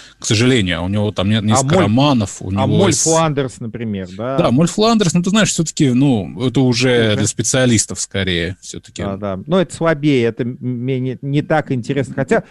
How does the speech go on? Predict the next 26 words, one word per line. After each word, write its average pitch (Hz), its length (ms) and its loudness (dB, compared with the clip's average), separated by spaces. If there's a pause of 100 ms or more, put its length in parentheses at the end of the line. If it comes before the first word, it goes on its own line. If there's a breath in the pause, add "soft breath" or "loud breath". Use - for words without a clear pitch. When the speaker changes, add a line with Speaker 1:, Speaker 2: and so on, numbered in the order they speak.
(140 loud breath)
Speaker 2:
действительно, 175 480 2
вот 143 280 -4
если 151 280 0 (180 soft breath)
и 185 140 4
начал 202 400 2
ведь 151 220 -4
писать, 220 440 -4
ему 156 180 -2
было 151 320 0
пятьдесят 143 720 -10
с - 40 -20
чем-то 185 320 -6
лет, 160 260 -4
пятьдесят 123 460 -6
Speaker 1:
Мгм. 110 140 -18
Speaker 2:
чуть - 260 -10
ли 160 120 2
не 160 160 2
девять 147 440 -2
лет 175 280 -2
ли. 101 260 -4 (640)
Вот. 110 340 -2
Ну, 127 80 -2
то 180 80 0
есть - 120 0
вот 180 160 0